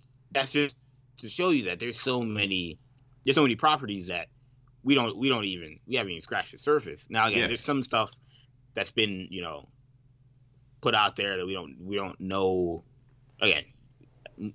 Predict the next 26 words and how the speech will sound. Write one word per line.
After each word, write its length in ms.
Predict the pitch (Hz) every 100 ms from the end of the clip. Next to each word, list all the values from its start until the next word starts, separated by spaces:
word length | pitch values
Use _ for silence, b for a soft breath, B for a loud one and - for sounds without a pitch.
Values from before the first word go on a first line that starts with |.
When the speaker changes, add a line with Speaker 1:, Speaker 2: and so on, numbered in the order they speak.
| -
Speaker 1:
X-Men 400 | 104 - 104 98
stuff. 380 | 87 104 95 85
We 80 | 87
heard 220 | 98 95
about, 320 | 90 87 -
like, 140 | 82 87
a 60 |
Wolverine 640 | 87 98 92 87 92 92 90
Disney 400 | 90 90 87 87
Plus 220 | 85 82
series, 500 | - 87 87 85 82
and 200 | 69 55 - b b b
we 100 | 87
heard 200 | 101 95
about 120 | 85
all 140 | 90
these 120 | 87
different 320 | 92 92 - 78
Wakanda 460 | 80 90 87 85
projects 460 | - 85 82 82 -
that 200 | 76 76
could 120 | 78
be 100 | 82
coming 260 | - 82 82
out. 340 | 85 80 - - B B
Like, 280 | 82 82 82